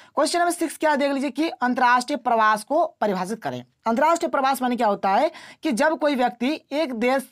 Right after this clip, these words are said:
एक देश के किसी शहर को छोड़कर दूसरे देश के किसी शहर में निवास करते हैं तो उसे अंतर्राष्ट्रीय प्रवास कहते हैं। जैसे कि मान के चलिए हम लोग भारत के किसी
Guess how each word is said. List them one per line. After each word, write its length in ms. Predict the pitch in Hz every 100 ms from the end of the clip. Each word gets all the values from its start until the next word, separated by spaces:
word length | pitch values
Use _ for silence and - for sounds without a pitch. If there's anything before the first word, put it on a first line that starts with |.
| 349
एक 220 | 277 262
देश 240 | 233 240
के 220 | 226 233 262
किसी 240 | 262 262
शहर 260 | 254 254 294
को 160 | 285
छोड़कर 540 | 226 247 233 220 262 320 _ - - -
दूसरे 300 | 247 285 349
देश 240 | 262 269
के 120 | 269 285
किसी 240 | 254 269
शहर 300 | 262 240 247
में 100 | 233
निवास 300 | 208 208 247
करते 280 | 247 214 247
हैं 260 | 220 226 294
तो 180 | - 269
उसे 200 | 254 302
अंतर्राष्ट्रीय 560 | 220 214 220 226 285
प्रवास 360 | 226 208 208 208
कहते 260 | 151 139
हैं। 160 | 127 113 - - - -
जैसे 100 | 254
कि 60 | 302
मान 160 | 294
के 60 | 302
चलिए 260 | 285 269 277
हम 160 | 247
लोग 140 | 254 214
भारत 320 | 202 220 233
के 140 | 247 220
किसी 460 | 226 240 247 262